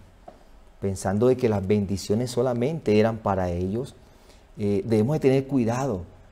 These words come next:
hoy como pueblo de Dios también de no ap-, repetir eso,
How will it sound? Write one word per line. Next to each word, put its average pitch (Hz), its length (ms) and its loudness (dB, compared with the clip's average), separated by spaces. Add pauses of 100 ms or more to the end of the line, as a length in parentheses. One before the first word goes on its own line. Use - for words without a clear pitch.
(300)
hoy 123 240 4
como 123 340 0
pueblo 120 360 4
de 110 140 4
Dios 127 260 0
también 104 400 -2
de 120 120 2
no 113 260 -2
ap-, 170 100 -6 (340)
repetir 139 680 2
eso, 95 240 -6